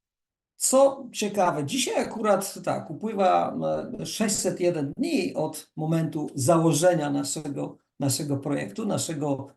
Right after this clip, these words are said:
dao. Tak jak mówiłem, blisko dwadzieścia siedem tysięcy inwestorów jest, e,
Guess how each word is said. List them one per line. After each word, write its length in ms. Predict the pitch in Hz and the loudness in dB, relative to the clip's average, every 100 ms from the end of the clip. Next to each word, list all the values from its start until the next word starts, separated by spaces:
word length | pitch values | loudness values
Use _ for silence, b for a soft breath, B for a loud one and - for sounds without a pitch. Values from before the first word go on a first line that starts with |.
| - | -6
dao. 480 | 131 147 135 160 214 | 0 2 2 2 0
Tak 200 | 226 202 | -2 -2
jak 140 | - | -2
mówiłem, 480 | 170 160 175 160 143 | -4 -4 -2 -2 -2
blisko 500 | 175 190 - 156 131 - | -2 -4 -2 -4 -6 -10
dwadzieścia 600 | 160 143 165 156 175 170 | -12 -4 -2 -2 -4 -4
siedem 440 | 131 170 156 143 - b b b _ - 143 143 127 | -4 -4 -6 -8 -12 b b b _ -10 -8 -6 -6
tysięcy 480 | 160 - 151 143 156 | -6 -4 -2 -2 0
inwestorów 920 | 139 139 135 - 147 139 143 143 147 | 2 2 2 0 -2 -2 -4 -4 0
jest, 460 | 143 143 - - | 0 0 -4 -4
e, 340 | 147 143 147 | -4 -4 -4